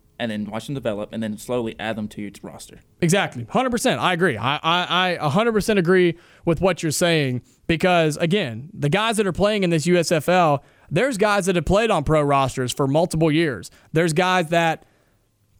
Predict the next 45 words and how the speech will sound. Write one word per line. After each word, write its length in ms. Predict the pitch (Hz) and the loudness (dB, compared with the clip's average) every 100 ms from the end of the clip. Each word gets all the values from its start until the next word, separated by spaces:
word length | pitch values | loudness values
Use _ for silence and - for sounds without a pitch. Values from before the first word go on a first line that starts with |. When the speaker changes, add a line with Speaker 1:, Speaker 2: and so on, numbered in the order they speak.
| _ _ _ - | _ _ _ -6
Speaker 2:
maybe 280 | 151 202 190 | -2 0 0
got 240 | 202 208 | -2 -2
to 100 | 196 | -2
the 80 | 165 | -2
scout 380 | - 214 190 - | 0 0 -2 -2
team 240 | 185 196 | 0 2
but 100 | 160 | 0
didn't 220 | 160 175 | 0 -2
quite 280 | 156 190 175 | 0 0 0
make 220 | 156 165 | -2 0
it, 80 | 202 | 0
and 100 | 196 | 2
there's 120 | 196 | 2
also 280 | 220 269 247 | 2 2 2
guys 340 | 190 185 208 190 | 2 2 2 0
that 120 | 180 | 0
coming 220 | 208 196 | -2 0
out 120 | 185 | -2
of 60 | 165 | 2
college 480 | 190 220 190 175 - - | 2 4 2 0 -4 -4
that 160 | 196 - | -2 0
couldn't 200 | 220 175 | 0 2
quite 240 | 202 170 | 0 2
get 220 | 214 226 | -2 -2
there 140 | 196 156 | -2 0
yet 340 | 143 151 156 - _ | 0 -2 -4 -14 _
but 160 | 185 180 | 0 0
made 240 | 180 247 | 2 0
to 60 | 214 | 0
be 160 | 185 202 | 0 2
able 180 | 214 | 2
to 140 | 202 180 | 0 -2
develop 420 | 147 202 247 165 | 0 2 0 0
themselves 540 | 160 135 139 131 139 - - | -2 0 2 2 0 -4 -6
to 120 | - 208 | -2 0
get 280 | 226 269 | 0 -2
there. 260 | - 98 76 _ _ - | -6 -12 -14 _ _ -4
And 160 | 170 185 | -2 2
then 440 | 330 277 196 202 - _ - | 2 2 2 -2 -8 _ -2
you're 180 | 175 226 | 2 2
gonna 180 | 262 233 | 2 2
have 240 | 233 175 | 0 2
people 520 | 214 233 208 175 151 - | 0 2 4 4 2 -2
that 220 | 180 170 165 | 0 0 2
play 460 | 185 180 175 143 | 2 4 2 -2